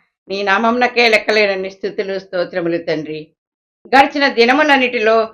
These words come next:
నీ కాపుదలనిచ్చి నడిపించుచున్నందుకై నీకే వందనములు ప్రభువా. నీ నోటి వాక్కులచే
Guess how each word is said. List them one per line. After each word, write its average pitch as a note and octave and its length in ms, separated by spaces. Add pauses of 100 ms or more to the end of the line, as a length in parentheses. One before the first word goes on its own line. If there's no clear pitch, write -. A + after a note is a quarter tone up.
(240)
నీ B3 140
కాపుదలనిచ్చి C4 1080
నడిపించుచున్నందుకై G#3+ 1200 (260)
నీకే A#3+ 360
వందనములు G3+ 460
ప్రభువా. E3+ 460 (640)
నీ B3+ 220
నోటి C#4 340
వాక్కులచే B3+ 920